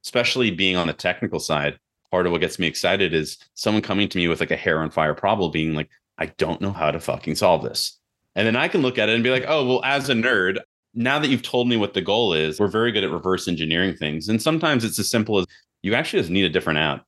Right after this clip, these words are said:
And because I've been in the ecosystem for a long time, like, "You should use this product or work with this person." And so a lot of, I would say the value is even in just having had exposure and being like, "Oh, yeah, you should talk to this person," or, "I've seen them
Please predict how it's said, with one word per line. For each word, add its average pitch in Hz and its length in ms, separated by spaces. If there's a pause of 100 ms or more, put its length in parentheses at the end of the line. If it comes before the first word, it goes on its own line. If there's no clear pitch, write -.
And 82 500
because 98 320
I've 92 80
been 92 100
in 87 100
the 92 120
ecosystem 101 460
for - 80
a 85 60
long 85 180
time, 90 160
like, 87 220 (160)
"You 127 80
should 156 120
use 117 160
this 117 160
product 87 540
or 95 80
work 92 180
with 90 100
this 92 140
person." 71 540 (340)
And 90 140
so 107 180
a - 20
lot 95 360
of, 92 320 (440)
I 87 60
would 90 80
say 120 100
the 82 100
value 82 340
is 78 140
even 80 300
in 80 320
just - 420 (220)
having 95 280
had 85 200
exposure 85 520
and 78 100
being 82 120
like, 85 80
"Oh, 135 140
yeah, 90 160
you 87 160
should - 140
talk 117 180
to 87 40
this 85 140
person," 78 320
or, 76 140
"I've 80 100
seen 87 200
them 82 320